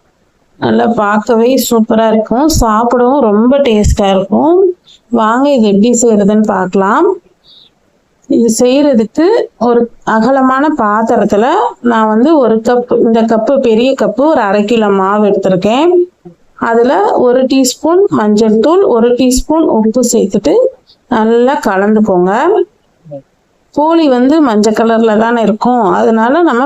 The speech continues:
மஞ்சள் தூள் சேர்த்துக்கலாம். கேசரி கலர் சேர்ப்பாங்க சில பேரு, அதெல்லாம் வேணாம். மஞ்சள் தூளே நல்லா இருக்கும். கெமிக்கல்லாம் நம்ம யூஸ் பண்ணாம மஞ்சள் தூள் போட்டே செஞ்சாலே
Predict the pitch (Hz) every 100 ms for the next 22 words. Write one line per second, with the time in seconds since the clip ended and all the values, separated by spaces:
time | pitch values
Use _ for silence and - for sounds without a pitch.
0 | 269 202 202 220 226 220 180 190 190 185
1 | 180 190 220 311 330 330 _ _ _ _
2 | _ _ _ _ _ _ _ _ _ _
3 | _ _ _ 175 277 294 294 302 269 269
4 | 214 214 208 208 226 214 214 202 208 214
5 | 208 202 220 214 220 285 294 - 208 208
6 | 214 220 208 196 214 202 262 370 381 _
7 | _ _ 233 226 220 269 269 254 240 285
8 | 330 311 - 208 220 196 214 208 - 202
9 | 247 349 349 - 170 _ _ _ _ _
10 | _ _ _ _ _ _ _ _ _ _
11 | _ _ _ _ _ _ _ - 254 247
12 | 277 269 233 220 254 240 202 208 208 220
13 | 202 196 226 330 427 349 214 208 226 226
14 | 202 202 196 190 254 285 208 190 190 196
15 | 233